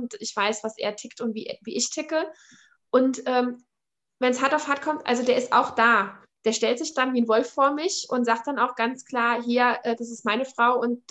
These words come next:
ähm, du benimmst dich jetzt bei der" oder wie auch immer. Ja, also der ist halt einfach so, so meine Stütze, meine, mein Halt. Und das ist gut, weil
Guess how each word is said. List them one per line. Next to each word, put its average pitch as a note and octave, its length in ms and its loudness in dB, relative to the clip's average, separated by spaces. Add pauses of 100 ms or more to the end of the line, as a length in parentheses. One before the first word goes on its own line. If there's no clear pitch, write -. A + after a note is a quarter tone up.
ähm, A3+ 240 0
du A3+ 80 -12
benimmst A#3 280 0
dich C4 80 -8
jetzt B3+ 200 -4
bei B3 80 -2
der" A#3+ 180 -2
oder A3+ 180 -2
wie A3 100 2
auch G#3 120 -4
immer. C#4 320 4 (120)
Ja, A#3 320 2
also A3 260 2 (520)
der - 120 -2
ist A#3+ 140 -6
halt C4+ 140 -4
einfach A#3 280 -4
so, B3 380 -2 (160)
so - 160 -4
meine A3+ 340 2
Stütze, A#3+ 420 -4
meine, G#3+ 360 0
mein A3+ 300 0
Halt. G3+ 300 0 (420)
Und A3+ 140 -4
das C4+ 120 -10
ist - 260 -12
gut, B3 300 -4 (280)
weil A#3+ 220 4